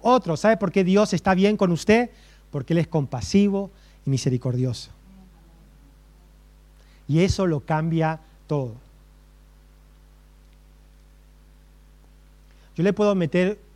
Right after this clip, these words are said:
el mayor, la mayor corrección a mi hija mayor, a mi hija Nicole.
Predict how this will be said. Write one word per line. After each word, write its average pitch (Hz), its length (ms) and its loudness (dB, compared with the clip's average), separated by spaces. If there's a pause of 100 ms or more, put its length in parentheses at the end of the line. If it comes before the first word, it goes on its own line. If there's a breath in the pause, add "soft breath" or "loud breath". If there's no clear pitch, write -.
(140)
el 151 140 -2
mayor, 156 600 0 (500 soft breath)
la 147 100 -2
mayor 147 380 2
corrección 185 500 0
a 175 80 0
mi 160 200 2
hija 160 340 -2 (400)
mayor, 147 440 0 (280)
a 143 120 -2
mi 143 140 0
hija 151 160 0
Nicole. 143 320 -2